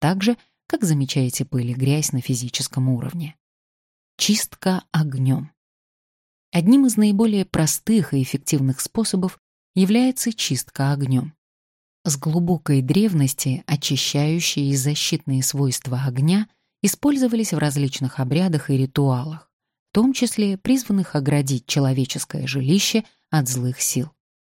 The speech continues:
Выберите время, когда никого дома не будет, потому как это процесс довольно длительный. Начать желательно с обычной физической уборки. После этого берём свечку.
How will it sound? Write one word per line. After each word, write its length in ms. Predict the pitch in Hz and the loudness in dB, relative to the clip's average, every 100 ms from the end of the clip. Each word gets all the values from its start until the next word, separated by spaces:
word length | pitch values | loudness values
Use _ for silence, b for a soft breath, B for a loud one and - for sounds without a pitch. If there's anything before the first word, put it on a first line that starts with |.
| _ _ _ _ | _ _ _ _
Выберите 600 | 160 165 160 135 127 151 143 | 2 4 4 2 0 0 0
время, 500 | 190 226 151 127 b b - | 2 2 2 -2 b b -4
когда 260 | 165 170 | 0 2
никого 480 | 185 165 - 147 208 | 0 0 -2 0 0
дома 380 | 180 143 147 151 | 2 2 2 0
не 160 | 151 156 | 0 0
будет, 520 | 147 135 - - - _ _ | 0 -2 -4 -12 -20 _ _
потому 360 | - 139 135 135 | -4 0 2 0
как 500 | - 127 - - - | -2 -6 -6 -14 -6
это 340 | 151 135 - - | 0 0 -2 -6
процесс 520 | - - - 160 214 | -6 -6 0 0 2
довольно 440 | 220 240 135 135 | 0 2 0 0
длительный. 680 | 175 131 - - 143 139 156 _ _ _ _ _ _ | 0 0 -2 -8 -8 -8 -14 _ _ _ _ _ _
Начать 440 | 190 196 - 294 226 | 0 0 0 -2 0
желательно 640 | 180 196 208 190 160 147 | 0 0 0 -2 -2 -2
с 120 | - | -2
обычной 600 | 135 123 139 220 - 185 | -4 -2 -2 -2 0 -2
физической 640 | 160 143 131 127 135 - 139 | -2 -2 -2 -2 -6 -2 0
уборки. 640 | 143 151 120 - - 143 - _ _ - | 0 0 -4 -6 -14 -16 -18 _ _ -2
После 480 | 226 - 143 131 | -2 0 0 0
этого 380 | 127 147 185 262 | 0 -2 -2 -2
берём 400 | 220 160 147 214 | 2 2 4 0
свечку. 640 | - 143 123 - - - | -2 -4 -6 -6 -12 -14